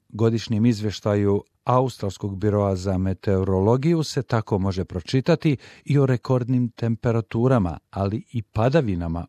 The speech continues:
u dvije hiljade sedamnaestoj godini. Ako ste u prošloj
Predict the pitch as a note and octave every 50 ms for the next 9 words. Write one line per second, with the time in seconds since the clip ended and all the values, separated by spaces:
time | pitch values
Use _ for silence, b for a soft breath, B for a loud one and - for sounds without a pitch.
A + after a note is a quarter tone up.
0 | _ - G#2 F#2+ F#2 G2+ F#2 F#2+ F2+ E2 F#2+ G2 F2+ - - G#2+ F#2+ F2+ F2 F#2
1 | F#2 - - A2 G2+ F2 G#2+ G#2 E2+ F2 D2+ C#2+ - _ _ _ _ _ _ _
2 | _ _ _ B B B B B B B B B B D#3+ E3+ - A3+ G3+ - -
3 | A3+ G#3+ G#3+ G#3 G3 F3+ - - - A#2 A2 G#2 - - - D3 D3+ D3+ D3